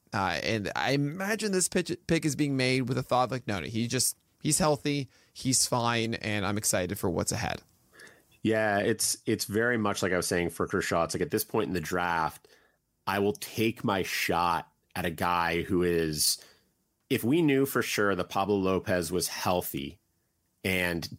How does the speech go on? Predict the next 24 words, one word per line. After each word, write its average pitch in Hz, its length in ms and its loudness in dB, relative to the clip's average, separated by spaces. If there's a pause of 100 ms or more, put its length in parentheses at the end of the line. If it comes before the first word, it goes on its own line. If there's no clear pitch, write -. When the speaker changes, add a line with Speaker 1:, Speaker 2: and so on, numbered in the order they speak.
Speaker 2:
definitely 113 300 0
gonna 107 100 2
pitch - 220 -4
a 110 40 -8
full 90 200 -2
season 87 340 0
next 85 280 -2
year, 82 320 0
no 87 220 0
concerns, 82 800 0 (160)
he's 107 220 0
long 90 340 0
gone 78 360 0
by 76 100 -4
the 73 80 -10
time 73 260 -2
we 76 80 -4
get 71 280 -4 (120)
to - 80 -4
my 78 120 0
ninth 69 320 -2
pick. - 340 -12 (280)
Speaker 1:
Right. - 140 0
Speaker 2:
So 82 540 2